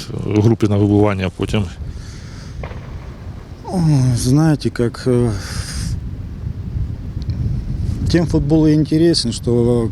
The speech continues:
Speaker 2: команды практически все равные, да? А м-, можем сегодня мы проиграть, завтра можем выиграть. То есть в этом плане никаких фокусов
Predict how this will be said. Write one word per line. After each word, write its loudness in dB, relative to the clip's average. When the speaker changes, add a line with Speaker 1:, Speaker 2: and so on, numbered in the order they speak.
Speaker 2:
команды 4
практически -2
все 0
равные, 2
да? 0
А -4
м-, 2
можем 4
сегодня 2
мы 4
проиграть, 2
завтра 0
можем 4
выиграть. 0
То -6
есть -8
в 0
этом 2
плане 2
никаких 2
фокусов 0